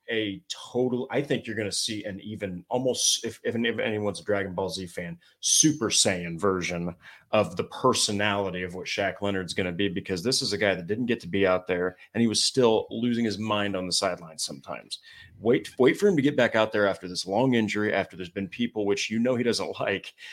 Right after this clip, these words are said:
people that have talked him down and analysts who have said, "This is it, this is, this is the last of Shaq Leonard." This is gonna be a fired up man, and that alone is gonna impact the defense.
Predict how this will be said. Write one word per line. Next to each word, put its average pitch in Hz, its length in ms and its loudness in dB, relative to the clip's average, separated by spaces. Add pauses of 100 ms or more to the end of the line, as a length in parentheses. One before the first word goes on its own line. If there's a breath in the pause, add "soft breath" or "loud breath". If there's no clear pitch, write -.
(180 loud breath)
people 120 280 0
that 107 160 4
have 101 220 0
talked 113 300 2
him 95 300 -2
down 92 580 -4
and 95 140 -8
analysts 107 400 0
who 107 80 -4
have 90 100 -2
said, 95 220 0
"This 107 180 -4
is 85 140 -2
it, 120 300 4
this 95 160 -4
is, 92 280 -6
this 95 180 -10
is - 100 -18
the 85 60 -18
last 101 340 -6
of - 40 -12
Shaq 92 320 -2
Leonard." 107 300 -8 (300 loud breath)
This 147 180 -2
is 147 60 0
gonna 135 120 6
be 113 140 8
a 92 100 2
fired 110 640 4
up 101 200 -2
man, 98 420 0
and 90 140 -4
that 117 220 2 (200)
alone 95 520 2
is 85 100 -4
gonna 85 200 -6
impact 85 420 -6
the 80 80 -20
defense. 78 580 -16